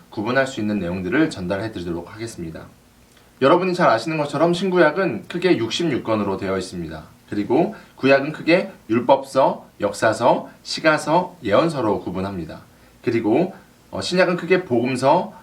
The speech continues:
역사서, 바울서신서, 그리고, 어, 공동서신서, 예언서로 구분되어 있습니다.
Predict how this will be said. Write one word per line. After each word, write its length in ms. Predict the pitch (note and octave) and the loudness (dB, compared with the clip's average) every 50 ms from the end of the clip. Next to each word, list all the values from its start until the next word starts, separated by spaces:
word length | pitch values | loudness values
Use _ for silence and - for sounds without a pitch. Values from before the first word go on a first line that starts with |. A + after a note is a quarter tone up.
| - _ - | -16 _ -6
역사서, 680 | G#2+ G#2 - - A#2 A2 - C3+ D3+ F3 G3 - - - - | -4 -4 0 0 0 2 4 2 2 2 2 -2 -10 -18 -10
바울서신서, 1000 | - - A2 A2 B2+ C3+ C3 C#3 C3 B2 - B2 G#2+ G#2+ A2 A#2+ C#3+ D#3+ F3+ - - - - _ - | -2 0 2 2 2 2 0 -2 -4 -4 -4 -4 -4 -2 2 2 2 2 0 -4 -12 -20 -18 _ -6
그리고, 520 | B2 G#2+ A2+ A2 C#3 F3 G#3 A3 A3 - - - - - | -2 -2 0 2 4 4 2 2 0 -6 -14 -20 -14 -8
어, 140 | F#2+ F#2 - | -8 -8 -4
공동서신서, 920 | - A#2 C3+ D#3+ F3 F3+ F3 E3+ C#3 - - G#2+ F#2+ G2+ F#2 D#2+ - - - - | -2 0 2 2 2 2 2 0 -2 -4 -4 -6 -4 -4 -6 -6 -8 -10 -8 -2
예언서로 580 | G#2 G#2 A2+ - - - C#3 A2 G2+ - - - | 0 2 4 4 2 2 0 0 0 0 -2 -2
구분되어 460 | - G2 G2 F#2+ E2+ E2 E2+ F2 F2 | -6 -8 -8 -6 -4 -4 -4 -4 -4
있습니다. 540 | E2+ - - F#2 E2+ D#2 E2+ E2+ E2 - | -6 -8 -8 -10 -10 -10 -10 -14 -16 -18